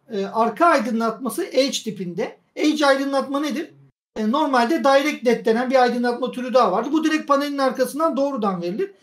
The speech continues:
Edge'de ise bir köşeden panel aydınlatılmaya çalışılır. Yani doğrudan bir ışık kaynağı yoktur. Eğer Edge led'i düzgün yapamazsanız köşelerde ya da, e, monitöre ışığı düzgün yayamadığınızda hafif karartılar,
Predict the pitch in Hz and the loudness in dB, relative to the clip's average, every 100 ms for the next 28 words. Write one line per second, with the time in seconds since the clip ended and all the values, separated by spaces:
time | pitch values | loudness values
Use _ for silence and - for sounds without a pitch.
0 | _ - 247 233 214 320 349 - 277 381 | _ -2 0 0 4 4 4 2 -4 -4
1 | - _ - 330 339 294 233 254 370 - | -10 _ 4 4 4 0 0 0 -2 2
2 | 277 285 330 - _ _ - 226 196 196 | 2 2 0 -4 _ _ -6 -2 -2 -2
3 | 190 185 180 180 175 170 165 311 339 - | -4 -6 -6 -6 -6 -8 -6 -8 -8 -14
4 | - 226 214 208 302 302 262 247 240 233 | -8 -4 -2 2 2 4 4 2 0 -4
5 | 294 - 226 220 349 339 233 - 170 - | -4 0 2 2 0 0 -2 -4 -12 -12
6 | _ _ 233 226 285 339 320 302 240 233 | _ _ -2 2 4 4 2 -4 -4 -6
7 | 254 220 269 269 311 302 196 214 277 415 | -8 -6 -2 0 0 -2 -2 -4 -6 -6
8 | - _ _ - 269 269 285 294 294 330 | -12 _ _ -6 -4 -2 0 2 2 2
9 | 285 240 247 254 - _ _ - 214 214 | 2 4 2 0 -6 _ _ -6 -2 0
10 | 214 247 208 269 277 277 220 - 277 226 | -2 -4 -2 -2 0 -2 -4 -4 -4 -4
11 | 214 262 277 254 311 302 226 208 185 160 | -4 -2 4 4 6 2 0 0 -4 -4
12 | 208 392 - _ _ - 226 320 - 262 | -4 -4 -10 _ _ -4 -2 -2 0 4
13 | 262 262 - 247 311 | 4 4 2 0 0